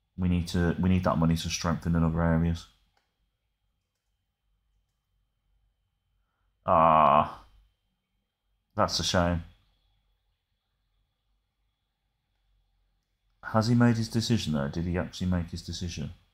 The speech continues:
Uh, what's he wanna do now? Coaching course. Let's see if we can get him as a coach.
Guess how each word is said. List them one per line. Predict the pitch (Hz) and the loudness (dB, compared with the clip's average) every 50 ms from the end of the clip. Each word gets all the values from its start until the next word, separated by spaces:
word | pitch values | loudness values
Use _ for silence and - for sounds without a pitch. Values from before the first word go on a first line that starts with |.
| _ _ _ _ _ _ _ _ _ _ _ _ _ _ _ _ _ _ _ _ | _ _ _ _ _ _ _ _ _ _ _ _ _ _ _ _ _ _ _ _
Uh, | - 69 60 53 53 50 50 50 50 50 - - - - _ _ _ _ - - _ _ _ _ _ _ _ _ _ _ _ _ _ _ _ _ - - - _ _ _ _ _ _ _ _ _ _ - | -10 -8 -6 -6 -6 -6 -6 -6 -8 -8 -10 -12 -18 -18 _ _ _ _ -20 -20 _ _ _ _ _ _ _ _ _ _ _ _ _ _ _ _ -20 -20 -20 _ _ _ _ _ _ _ _ _ _ -10
what's | 107 107 - - | -10 -8 -6 -4
he | 127 | -2
wanna | 120 127 123 123 | 0 0 2 2
do | 117 120 120 123 123 | 2 2 0 0 2
now? | 123 123 127 135 135 - - _ _ _ _ _ _ - | 2 2 0 0 -2 -6 -10 _ _ _ _ _ _ -10
Coaching | - 110 98 - - - 87 82 | -4 -4 -4 -4 -4 -4 -6 -4
course. | - 90 82 82 82 82 - - - - | -4 -4 -2 -2 -4 -4 -6 -12 -14 -12
Let's | 95 90 | -10 -8
see | - - | -4 -4
if | 107 92 | -4 -2
we | 92 95 | -2 -2
can | 92 90 | -2 -2
get | 90 87 | 0 0
him | 85 85 | 0 0
as | 82 80 | -2 -4
a | 80 | -4
coach. | - - 87 85 80 80 - - - | -6 -6 -4 -4 -4 -4 -8 -14 -20